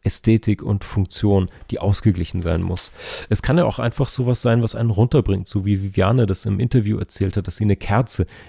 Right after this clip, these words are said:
in ihrem Coworking Space auf dem Tisch hat, auch wenn sie die natürlich nicht anzündet, aber eine Kerze ist mit Duft, mit weich, warm, mit einem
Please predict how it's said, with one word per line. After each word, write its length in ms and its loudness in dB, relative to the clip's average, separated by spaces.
in 80 0
ihrem 160 2
Coworking 540 2
Space 400 0
auf 80 -14
dem 160 -2
Tisch 260 2
hat, 100 -2
auch 120 -8
wenn 100 4
sie 120 0
die 100 4
natürlich 360 0
nicht 200 -6
anzündet, 480 -2
aber 100 0
eine 140 0
Kerze 420 -2
ist 240 -10
mit 340 0
Duft, 400 2
mit 320 -6
weich, 540 0
warm, 460 2
mit 220 0
einem 240 2